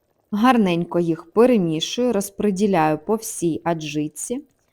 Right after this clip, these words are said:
Накриваю аджику з баклажанами кришкою і залишаю їх варитись впродовж п'ятнадцяти хвилин під кришкою. Звичайно, періодично я кришку знімаю, баклажани обережно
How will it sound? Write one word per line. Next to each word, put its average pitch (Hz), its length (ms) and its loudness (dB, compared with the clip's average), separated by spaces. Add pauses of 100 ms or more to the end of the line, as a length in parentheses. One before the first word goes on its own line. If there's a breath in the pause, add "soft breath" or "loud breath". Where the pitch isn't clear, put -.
(920)
Накриваю 185 760 4
аджику 185 600 -2
з 175 80 -12
баклажанами 165 840 -2
кришкою 220 760 -2
і 196 80 -2
залишаю 180 640 0
їх 175 240 -6
варитись 226 600 -4
впродовж 175 640 -4
п'ятнадцяти 165 800 -6
хвилин 233 520 -4
під - 220 -8
кришкою. 214 720 -8 (440 soft breath)
Звичайно, 185 600 0
періодично 185 760 -2
я 165 180 0
кришку 170 500 -8
знімаю, 170 600 -2
баклажани 175 840 -2 (100)
обережно 170 800 -2